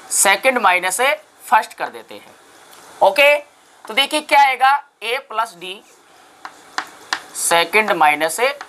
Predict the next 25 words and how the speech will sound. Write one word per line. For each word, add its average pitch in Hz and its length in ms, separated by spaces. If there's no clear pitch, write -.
फर्स्ट। - 420
सेकंड 277 400
वाला 320 240
टर्म 285 260
ए 247 180
प्लस 277 320
डी 247 160
है, 277 100
माइनस 240 460
से 277 240
फर्स्ट 269 260
वाला 247 180
टर्म 247 240
क्या 254 120
है? 247 80
डी, 160 280
डी 214 180
से 294 180
डी 269 240
कैंसिल 233 460
आउट 254 200
हो 233 60
गया 233 160
हमारे 220 400
पास। 214 400